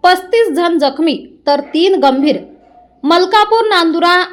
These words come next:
दरम्यानच्या काटी फाट्याजवळची घटना. बुलढाणा जिल्ह्यातून जाणाऱ्या नागपूर धुळे या राष्ट्रीय महामार्ग क्रमांक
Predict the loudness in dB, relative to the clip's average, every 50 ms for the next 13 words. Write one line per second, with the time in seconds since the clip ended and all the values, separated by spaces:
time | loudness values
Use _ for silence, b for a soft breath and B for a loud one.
0 | -12 -8 -4 0 0 0 0 0 0 0 0 0 -2 -2 -4 -4 -4 -4 -4 -4
1 | -4 -2 -2 -2 -2 -2 -2 -6 -14 -18 _ -6 -4 -4 0 0 0 0 0 0
2 | -2 -2 -4 -6 -8 -8 -6 -6 -6 -6 -6 -8 -8 -8 -10 -16 _ _ _ _
3 | _ _ _ _ _ _ _ _ _ _ _ _ _ _ _ _ _ _ _ _
4 | _ _ _ _ _ _ _ _ _ _ _ _ _ _ _ _ _ 2 4 4
5 | 6 6 4 2 2 0 0 2 2 2 0 0 -2 -2 -2 -2 0 0 0 0
6 | 0 0 0 0 0 -2 -2 -4 -6 -6 -6 -4 -2 -2 0 0 0 0 0 0
7 | 0 -2 -2 -4 -6 -6 -4 -4 -2 -2 -2 -2 -2 -2 -2 -2 -4 -4 -4 -4
8 | -4 -4 -4 -2 -2